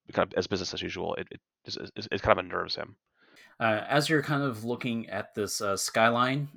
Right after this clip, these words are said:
Speaker 2: someone comes up, uh, to your flank. Uh, is the same gentleman that you were mistaking Bao for. This tall figure, uh, who is really half a head taller than you, uh,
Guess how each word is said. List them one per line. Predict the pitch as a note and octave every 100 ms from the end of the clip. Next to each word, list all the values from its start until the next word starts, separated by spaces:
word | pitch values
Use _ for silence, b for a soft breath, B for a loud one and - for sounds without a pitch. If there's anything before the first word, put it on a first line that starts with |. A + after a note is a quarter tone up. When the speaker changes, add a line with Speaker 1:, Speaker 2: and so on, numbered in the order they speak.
| _ _
Speaker 2:
someone | - - A2+ A#2 A2+ A2
comes | A#2+ G#2+ G#2
up, | G#2 - - -
uh, | G#2+ G2
to | - G#2+
your | G2 G2
flank. | F#2 - A#2+ F3+ - - B B B B -
Uh, | G2 G2+ -
is | D#3+ F3
the | - F3
same | D3 - C#3+ D3+ D#3+ D#3 -
gentleman | C3 B2+ B2+ C3 C3
that | A#2 G#2+ G#2+ G2+ - - - -
you | A#2+ A2
were | G#2+ G#2+
mistaking | G2 F#2 - G#2+ G2+ A#2+ G#2+ G2 F#2+ F#2 G2+ - _ _ _ -
Bao | A2 G2 F#2
for. | - - F2 - - _ -
This | A2+ A#2+ A2 - - - -
tall | - C3
figure, | C3 B2+ A#2 C3 C#3+ - _
uh, | G2 G2 G2
who | - A2 G2
is | F#2
really | D3 D3+
half | G2 A2+ A2+ A2
a |
head | F#2 G2 -
taller | G2+ G2 G2
than | F#2 F#2
you, | F2+ F2 E2+ B B B -
uh, | G2 F#2+ -